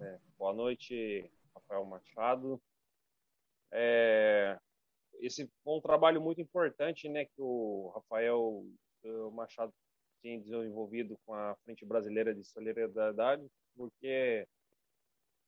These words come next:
foi através de lá que eu fiquei sabendo do conflito e,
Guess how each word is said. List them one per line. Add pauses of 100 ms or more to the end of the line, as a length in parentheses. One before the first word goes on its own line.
(140)
foi
através
de
lá
que
eu
fiquei
sabendo
do
conflito
e,